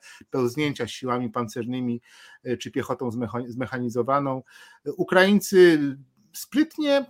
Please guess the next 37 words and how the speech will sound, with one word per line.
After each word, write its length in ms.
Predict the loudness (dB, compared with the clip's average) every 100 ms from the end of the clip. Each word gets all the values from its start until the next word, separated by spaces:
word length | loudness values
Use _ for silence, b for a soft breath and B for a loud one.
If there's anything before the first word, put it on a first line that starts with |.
| -6
chyba 300 | -4 0 0
sprytnie 600 | 0 2 2 2 0 0
próbują 540 | -2 -6 0 0 0 -2
odciąć, 720 | -6 -4 -4 -2 -2 -8 -8
nie 240 | -2 2
atakować 500 | 2 0 -4 0 0
Rosjan 440 | 0 -4 -4 -6 -4
tam, 220 | -4 -4
gdzie 120 | -4
oni 120 | -6
są 140 | -6 -8
najsilniejsi, 640 | -6 -8 -8 -8 -8 -8
ale 140 | -6
wręcz 260 | -4 -6 -6
tam, 220 | -6 -4
gdzie, 300 | -4 -2 -2 B B B B B _
gdzie 120 | -8
są 120 | -6
najsłabsi, 520 | -4 -6 -4 -6 -6
czyli 220 | -10 -4 -2
od, 240 | -2 -6 -20 -14
od, 240 | -14 -14 -18
od 200 | -18 6
tyłu, 340 | 10 10 8
krótko 340 | 0 -2 -2
mówiąc, 360 | -2 -2 -4 -6
czy 140 | -8
z 80 | -8
boku. 460 | 2 2 2 -8 -10 b b b
Próbują 640 | -10 -4 0 0 -2 -6 -10
kontrofensywy 840 | -6 -4 -4 -4 -6 -4 -4 -2 -2
z, 160 | -6
w 220 | -20 -20
kierunku, 420 | -8 -6 -6 -10 -12
z 80 |
kierunku 380 | -8 -6 -6 -8
Charkowa, 680 | -4 -6 0 0 4 2 0